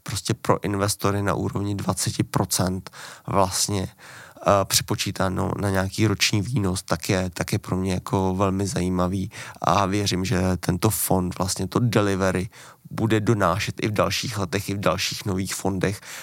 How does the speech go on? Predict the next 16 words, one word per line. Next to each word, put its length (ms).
A 160
není 260
to 120
jenom 180
o 80
té 340
minulé 560
výkonnosti, 680
ale 240
že 160
to 120
bude 220
i 180
o 80
té 180
budoucí. 680